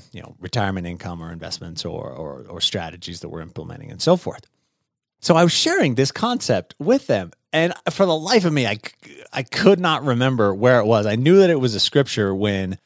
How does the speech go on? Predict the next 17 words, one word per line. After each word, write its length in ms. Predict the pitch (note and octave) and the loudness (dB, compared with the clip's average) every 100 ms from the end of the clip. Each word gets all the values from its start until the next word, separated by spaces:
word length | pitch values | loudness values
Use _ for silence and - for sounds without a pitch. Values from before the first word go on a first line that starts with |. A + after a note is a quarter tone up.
| _ _ _ - | _ _ _ -6
when 180 | A2+ | -6
Coach 260 | A2 C#3 - | 0 0 2
Claudine 540 | B2+ A#2 A#2 A2+ A2 - | 0 0 0 -2 -2 -4
had 200 | A#2+ A2 | -4 -2
said 260 | - D3+ D#3 | 2 0 0
that. 120 | A2+ | -4
I 40 | |
said, 220 | - - - | -6 -8 -8
"That 220 | A#4 - | -8 -6
sounds 520 | - - A3+ A3 C#3+ | -6 -6 -6 -8 -10
vaguely 480 | A2 F3 A#3+ A#3+ F#3+ | -4 -2 -2 -2 -4
familiar." 480 | - D#3+ G3+ F#3 B2+ | -4 -2 0 0 0
And 120 | A#2 | 0
so 160 | C3 | 0
when 200 | A2+ A2+ | 0 0
we 100 | A#2 | 0
went, 260 | A2+ A2 - | 0 -2 -4